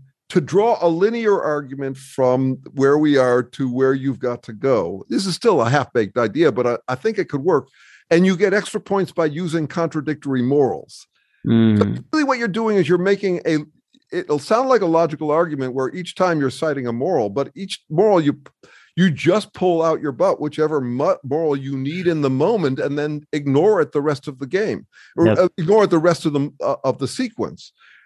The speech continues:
Speaker 1: And so, and, and this hit me about twenty-year-olds just the other day. I mean, it's, it's been a good week.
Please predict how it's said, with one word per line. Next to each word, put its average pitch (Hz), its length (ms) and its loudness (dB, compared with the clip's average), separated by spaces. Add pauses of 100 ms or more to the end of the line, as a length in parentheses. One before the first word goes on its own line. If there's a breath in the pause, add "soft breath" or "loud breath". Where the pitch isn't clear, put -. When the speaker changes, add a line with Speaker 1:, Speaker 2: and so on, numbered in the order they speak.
(120 soft breath)
Speaker 1:
And 165 80 2
so, 196 360 2
and, 180 300 -2 (240)
and 156 180 -2
this 269 180 -2
hit - 240 -2
me 202 120 4
about 170 320 2
twenty-year-olds 151 800 0
just 135 260 -8
the 123 80 -4
other 113 160 -2
day. 101 220 -4
I 123 100 -4
mean, 214 160 -2
it's, - 140 -16
it's 240 120 -6
been 254 140 -4
a 214 60 -8
good 202 160 -2
week. 147 320 -2